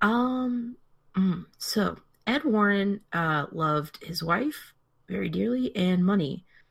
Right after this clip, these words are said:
And God, this is so fucked up. I hate this. <laughs> I hate that I have to do this, that I have to talk about it this way.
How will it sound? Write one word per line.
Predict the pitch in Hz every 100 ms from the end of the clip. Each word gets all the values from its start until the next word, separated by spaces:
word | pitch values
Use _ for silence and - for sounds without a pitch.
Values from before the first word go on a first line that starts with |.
| _ _ _ _ -
And | 180 180 180 180 180 -
God, | - 180 165 151
this | 214 214
is | 247
so | - 226
fucked | - 170 -
up. | 151 -
I | 180
hate | 165 170 147
this. | - - - -
<laughs> | - -
I | 220
hate | 185 220 214
that |
I | 185 185
have | 175 -
to | 156
do | 156 185
this, | 214 277 302 - - - _ -
that | 190
I | 170
have | 165 -
to | 185
talk | - 180
about | 214 220
it | 226
this | - 247 269
way. | 254 277